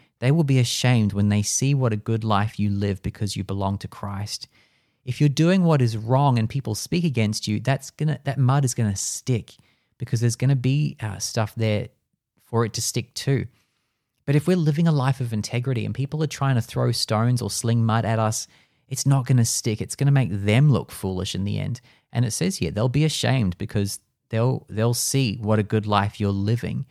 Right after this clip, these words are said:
because you belong to Christ. And so there's a beautiful picture here of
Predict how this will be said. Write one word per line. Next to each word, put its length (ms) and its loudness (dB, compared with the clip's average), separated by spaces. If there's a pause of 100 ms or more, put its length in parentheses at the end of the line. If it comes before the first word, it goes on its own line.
(340)
because 320 -2
you 100 -2
belong 320 0
to 100 -10
Christ. 520 -2
And 140 0
so 260 0 (720)
there's 140 0
a 60 4
beautiful 420 2
picture 300 -4
here 240 0
of 180 -2